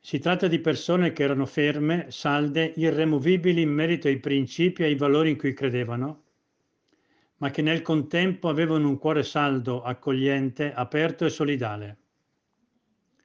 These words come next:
Si tratta di persone che hanno praticato l'etica della responsabilità, cioè che di fronte ai piccoli e grandi fatti della storia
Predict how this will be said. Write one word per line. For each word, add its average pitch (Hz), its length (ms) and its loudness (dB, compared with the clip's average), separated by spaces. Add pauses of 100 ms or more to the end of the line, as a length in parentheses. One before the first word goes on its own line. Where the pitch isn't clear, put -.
(1080)
Si - 200 -8
tratta 175 320 0
di 156 100 4
persone 160 480 2
che 170 100 -2
hanno 147 140 2
praticato 147 600 -2
l'etica 165 460 2
della 139 260 2
responsabilità, 131 1200 -2
cioè 135 200 -2
che 135 140 -2
di 143 120 0
fronte 175 400 0
ai 147 120 2
piccoli 165 540 -2
e 139 40 2
grandi 143 320 0
fatti 156 360 -2
della 131 180 0
storia 120 680 -6